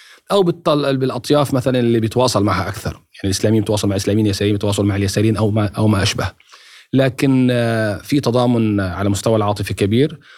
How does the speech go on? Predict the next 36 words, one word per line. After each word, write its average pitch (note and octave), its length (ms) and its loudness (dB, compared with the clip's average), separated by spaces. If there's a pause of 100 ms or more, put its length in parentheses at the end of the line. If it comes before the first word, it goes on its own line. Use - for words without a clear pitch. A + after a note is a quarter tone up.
(160)
وإن F3 200 2
كان F3+ 200 0
ذلك D#3 380 0
لا D3 200 2
ينفي B2 600 0
إنه، B2 500 2 (120)
آه، G#2+ 200 -4
في C3 200 0
مشكلة C3 400 0
قد G#2+ 160 -2
تكون A#2+ 340 0
في A2+ 200 0
مستوى A2+ 320 0
المعلومات G#2+ 540 0
أو F#2 140 -4
المواكبة F#2+ 640 0
أو D#2+ 120 -4
كذا. F2 300 -2 (340)
تعرف A#2 320 0
في A2 720 0 (600)
بعض A2 280 0
الشائعات G#2+ 540 -2
المنتشرة A2 460 0
كثيرًا G2 440 0
في F#2+ 160 -8
كثير C3 220 0
من A2+ 80 2
الدول، G#2+ 320 0
من B2+ 100 4
ضمنها B2 220 2
تركيا، F2+ 300 -4
فكرة G#2 280 -4
مثلًا G2+ 220 2
بيع G#2 120 2
الفلسطيني G2 440 0
لأرضه. F2+ 560 -4